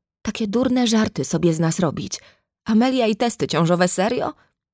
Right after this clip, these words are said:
"Serio. Też byłem zaskoczony". Ada spojrzała na niego, jakby był niespełna rozumu.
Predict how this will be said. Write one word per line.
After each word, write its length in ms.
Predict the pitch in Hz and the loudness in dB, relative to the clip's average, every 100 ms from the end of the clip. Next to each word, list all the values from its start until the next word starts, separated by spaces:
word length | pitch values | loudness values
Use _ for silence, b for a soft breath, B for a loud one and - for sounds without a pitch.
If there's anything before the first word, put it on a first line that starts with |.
| _ _ _ - | _ _ _ -10
"Serio. 460 | - 214 58 - - _ _ _ _ _ _ _ - | -4 -4 -4 -8 -10 _ _ _ _ _ _ _ -6
Też 220 | 240 185 | 0 2
byłem 380 | 143 139 135 - _ _ _ _ _ | 2 0 -2 -6 _ _ _ _ _
zaskoczony". 640 | 160 156 - 139 143 143 180 - _ _ _ _ _ _ _ _ _ _ _ - | -2 -2 -4 -6 -6 -8 -8 -12 _ _ _ _ _ _ _ _ _ _ _ -4
Ada 260 | 180 175 | 0 0
spojrzała 480 | 180 - 156 165 165 | 0 0 2 2 2
na 140 | 139 131 | 0 0
niego, 320 | 143 151 170 | 0 0 2
jakby 300 | 160 156 156 | 2 2 2
był 160 | 160 | 2
niespełna 460 | 160 160 - 160 156 | 2 0 0 0 2
rozumu. 440 | 156 147 131 - | 0 -2 -4 -8